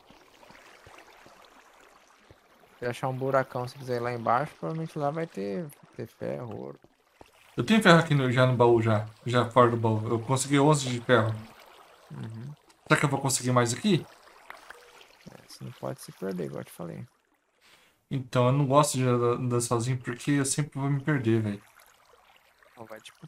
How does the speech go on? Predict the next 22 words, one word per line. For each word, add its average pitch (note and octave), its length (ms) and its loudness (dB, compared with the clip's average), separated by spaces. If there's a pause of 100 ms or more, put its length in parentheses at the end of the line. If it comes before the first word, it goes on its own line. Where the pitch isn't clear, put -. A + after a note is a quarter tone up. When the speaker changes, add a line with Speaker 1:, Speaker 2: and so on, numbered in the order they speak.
Speaker 1:
pegando, D3 540 -6 (120)
pega A#2+ 240 0
bastante A2+ 440 -4
tocha D#3 360 -2
e C3 40 -10
vai B2+ 120 -4
colocando C#3 400 -8
tocha C#3 220 -4
no - 40 -20
seu - 120 -10
caminho. C#3 300 -6
O C#3+ 40 -4
problema E3 380 0
é - 20 0
essas F3+ 240 -4
plantinhas A#3 500 -6
aqui, E3 120 -8
é C#3 60 -6
tipo - 240 -12
uma C#3+ 100 -2
luz, B2 320 -6
ó. G#2+ 80 -10